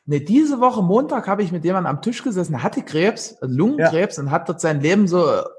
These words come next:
Speaker 1: auf hundertachtzig Grad gedreht und der, der ist fitter denn je, ne? Also der, der hat dort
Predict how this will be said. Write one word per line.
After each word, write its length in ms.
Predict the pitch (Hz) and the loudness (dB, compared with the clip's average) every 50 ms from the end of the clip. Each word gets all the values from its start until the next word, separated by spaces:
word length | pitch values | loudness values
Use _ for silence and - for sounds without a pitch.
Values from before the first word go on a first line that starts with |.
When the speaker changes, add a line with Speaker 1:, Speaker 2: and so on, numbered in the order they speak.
| _ _ _ _ | _ _ _ _
Speaker 1:
auf 200 | - 139 - - | -8 -6 -2 2
hundertachtzig 680 | - 233 311 302 277 269 - - 226 - - - 160 - | 2 4 4 4 2 2 2 0 0 -2 -4 -6 -6 -4
Grad 240 | - 165 185 208 - | 0 2 2 2 2
gedreht 420 | - 139 135 135 139 190 240 269 - - - - _ _ _ _ _ _ _ - | -2 -4 2 4 4 4 4 2 0 -6 -18 -20 _ _ _ _ _ _ _ -2
und 280 | 156 170 165 151 165 160 | 0 0 0 0 0 2
der, 160 | 151 139 127 | 2 2 2
der 180 | 135 131 120 | 0 -2 -4
ist 160 | 110 - - - | -4 -6 -8 -10
fitter 460 | - - - - 175 170 180 160 139 | -12 -8 -2 0 0 2 2 2 2
denn 180 | 131 123 117 | 2 0 2
je, 160 | 117 135 180 220 | 4 4 4 4
ne? 200 | 196 151 156 165 | 4 2 2 0
Also 180 | 151 147 131 127 | -2 -2 -2 0
der, 240 | 127 127 123 120 | 0 2 2 0
der 220 | 110 - - 127 127 | -2 -4 -4 -4 -2
hat 160 | 139 147 - | -2 -2 -4
dort 160 | 156 123 - | -4 -6 -6